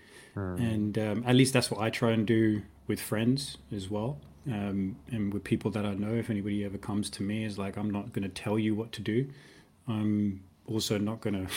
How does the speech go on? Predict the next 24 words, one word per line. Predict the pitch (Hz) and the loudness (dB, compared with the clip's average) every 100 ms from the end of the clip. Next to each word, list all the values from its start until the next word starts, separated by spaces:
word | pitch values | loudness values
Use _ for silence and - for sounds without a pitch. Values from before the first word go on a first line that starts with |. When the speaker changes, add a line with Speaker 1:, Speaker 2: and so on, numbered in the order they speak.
| - | 2
Speaker 2:
<laughs> | 131 - - - - - - - - | 2 -2 -12 -8 -8 -8 -12 -6 2
if | - | 10
you're | 135 | 12
looking | 131 131 117 | 12 8 6
for | 117 | 6
somebody | 131 123 | 6 6
to | 117 | 6
show | 113 123 | 6 6
you | 117 113 | 6 6
a | |
shit | - 123 | 2 2
ton | 127 | 2
of | 113 | 2
sympathy, | 131 123 135 160 120 | 4 4 4 4 4
I | |
was | 110 | 2
like, | 120 | 0
"I'll | |
show | 131 175 | 2 2
you | 104 | 2
a | |
little | 120 87 | 0 0
bit." | 92 - - - | -6 -8 -16 -8
But | 107 104 | -8 -6